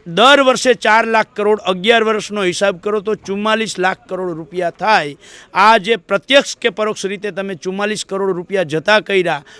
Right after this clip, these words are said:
ઉદ્યોગપતિઓ માટે, આ પણ ઐતિહાસિક છે. પચીસ લાખ કરોડ રાઇટ ઓફ અથવા તો માફ કર્યા, ચુમ્માલીસ લાખ કરોડ રૂપિયા પરોક્ષ રીતે ઉદ્યોગપતિઓની ફેવરમાં જતા કર્યા,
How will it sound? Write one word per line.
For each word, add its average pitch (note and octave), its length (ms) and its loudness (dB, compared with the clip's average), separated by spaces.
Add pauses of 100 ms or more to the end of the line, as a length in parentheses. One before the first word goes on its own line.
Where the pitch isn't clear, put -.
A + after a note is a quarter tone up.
(120)
ઉદ્યોગપતિઓ A3 840 0
માટે, F#3 360 -2 (120)
આ G3+ 180 4
પણ B3+ 260 0
ઐતિહાસિક G3+ 800 0
છે. F3 180 -4 (500)
પચીસ G3 380 0
લાખ A3 260 2
કરોડ A3 220 2
રાઇટ F#3 320 2
ઓફ G3 140 -2
અથવા G3+ 260 -4
તો F3+ 140 -6
માફ E3 360 -2
કર્યા, G#3+ 300 2 (400)
ચુમ્માલીસ C4 540 0
લાખ A#3 260 2
કરોડ G#3+ 260 0
રૂપિયા G3+ 300 -2
પરોક્ષ F#3+ 460 -2
રીતે G#3+ 240 -6
ઉદ્યોગપતિઓની G#3 840 -2
ફેવરમાં G#3 480 -4
જતા F#3+ 320 -4
કર્યા, G#3+ 340 -2